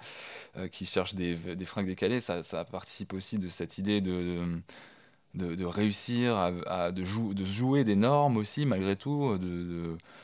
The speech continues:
les vêtements sont, euh, orthonormes, les corps, permettent ou, ou empêchent des usages, donc ça permet aussi de questionner ça, parce que... Et puis c'est intéressant aussi, je, enfin, je veux pas faire de fixette sur la,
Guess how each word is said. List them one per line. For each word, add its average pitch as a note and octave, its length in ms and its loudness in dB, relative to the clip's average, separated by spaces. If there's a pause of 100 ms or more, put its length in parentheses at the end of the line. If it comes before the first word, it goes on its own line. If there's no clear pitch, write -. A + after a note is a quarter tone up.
(140)
les A2+ 160 2
vêtements G#2 460 2
sont, A#2+ 580 2
euh, E2+ 400 -2 (540)
orthonormes, A#2+ 520 2
les F#2+ 80 0
corps, A2+ 440 0
permettent G#2 520 2
ou, F#2+ 300 -8 (480)
ou - 400 -6 (140)
empêchent A2+ 460 2
des F#2+ 200 0
usages, A#2 380 6
donc F2+ 280 -4
ça E2+ 180 -2
permet F2 280 -4
aussi F2 200 -8
de - 40 -16
questionner F2 380 -6
ça, B2+ 140 0
parce G#2 200 -4
que... - 160 -8 (300)
Et G#2 60 -2
puis - 100 -6
c'est - 80 4
intéressant C3+ 540 6
aussi, A2 300 0 (120)
je, F#2+ 160 -10
enfin, F2 320 -6
je F2+ 160 -8
veux F#2 80 0
pas G#2 100 2
faire G2 160 2
de F#2 80 0
fixette - 400 0
sur F#2+ 140 0
la, F2 340 2